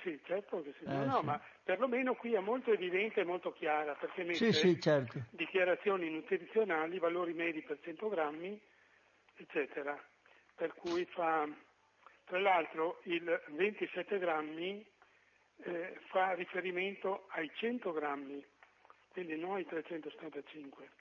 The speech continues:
Speaker 2: Eh sì.
Speaker 1: Quindi sui cento grammi è, è il ventisette per cento, insomma, è
Speaker 2: Sì.
Speaker 1: quasi, non dico un terzo, ma quasi, e si avvicina
Speaker 2: Quasi di
Speaker 1: molto.
Speaker 2: zucchero, sì.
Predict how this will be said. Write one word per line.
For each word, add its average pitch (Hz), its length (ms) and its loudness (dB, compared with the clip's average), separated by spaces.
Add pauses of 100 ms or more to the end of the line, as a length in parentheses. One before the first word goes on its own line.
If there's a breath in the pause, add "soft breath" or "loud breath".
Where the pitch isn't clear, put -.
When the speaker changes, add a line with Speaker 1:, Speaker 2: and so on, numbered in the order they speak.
(540)
Speaker 2:
Eh 170 80 0
sì. 117 240 -2 (680 soft breath)
Speaker 1:
Quindi 180 400 0
sui 190 100 -8
cento 196 300 4
grammi 190 420 2
è, 156 140 -2
è 180 640 -6
il 165 160 -10
ventisette 170 500 -2
per 160 200 -6
cento, 214 260 -2
insomma, 165 420 -8 (560 soft breath)
è 160 100 0
Speaker 2:
Sì. - 60 0
Speaker 1:
quasi, 160 640 -6 (460 soft breath)
non 175 100 -4
dico 185 220 -2
un 170 100 -2
terzo, 170 400 2
ma 175 140 -2
quasi, 175 420 -2
e 165 300 -8
si 196 80 -4
avvicina 165 100 0
Speaker 2:
Quasi 165 340 8
di 147 140 6
Speaker 1:
molto. 131 60 2
Speaker 2:
zucchero, 135 460 4
sì. 120 260 0